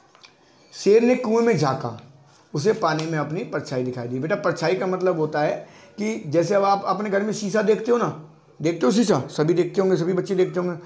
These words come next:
अब शीशे में कौन दिखाई देता है? आप अगर शीशे के सामने खड़े होते हो तो कौन दिखाई देता है? शीशे में आप खुद को ही देखते हो। इसी प्रकार से कभी आपने पानी में भरी हुई बाल्टी में पानी में अपना चेहरा देखा है?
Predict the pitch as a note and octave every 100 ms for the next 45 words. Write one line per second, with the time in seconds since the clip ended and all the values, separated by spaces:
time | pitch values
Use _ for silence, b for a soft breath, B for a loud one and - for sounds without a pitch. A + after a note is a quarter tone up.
0 | B B C3 F3+ F3 G3+ G#3 A3 A#3 G#3+
1 | F#3+ D#3+ D3+ C3 B B B D#3 F3 G3
2 | F#3+ F#3 F3+ F#3 F3 F3+ E3+ E3 E3 E3
3 | F#3+ F#3 G3+ F#3+ G3 F#3 F3+ B2+ B B
4 | B - D#3 D#3 D#3+ G3 E3+ G3 - C#3
5 | D3+ F#3+ - - E3 D#3+ G#3+ G3+ G#3 E3+
6 | C3 - C3 B2+ B B B F3+ F3 A3
7 | E3+ D3+ D3 C#3 F3+ - B - E3 G#3
8 | G#3 A3 A3 E3+ F3+ G#3+ G3+ F3+ F#3+ A3+
9 | B3+ G3 C#3+ D3+ F3+ F#3+ D#3+ D3+ D3+ F3+
10 | F#3 D#3+ D#3+ D#3 E3 D#3+ F#3 F#3 G3 -
11 | - - D#3+ F3 F#3+ F3+ - D#3+ D#3+ F3+
12 | G3+ A3+ D#3+ -